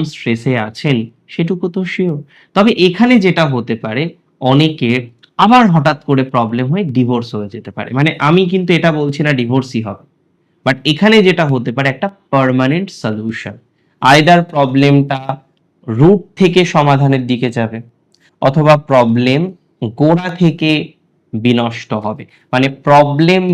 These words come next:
বলতে যেটা আছে, যেটা ভোগ করছেন, যেটা সমস্যায় আছেন, সেটি নিয়ে প্রচুর পরিমাণে নেগেটিভ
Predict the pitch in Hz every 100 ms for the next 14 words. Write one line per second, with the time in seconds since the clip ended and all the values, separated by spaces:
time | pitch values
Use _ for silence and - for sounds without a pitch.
0 | 147 147 143 151 139 135 135 127 - 120
1 | 123 - 151 147 147 123 117 120 117 120
2 | 117 - 143 139 - 156 151 147 147 -
3 | - 120 127 127 - 117 120 117 135 123
4 | 113 135 - 175 165 165 165 _ _ -
5 | 151 165 175 175 175 175 175 175 - 185
6 | 185 - 220 220 196 180 170 165 160 160
7 | 147 139 131 143 151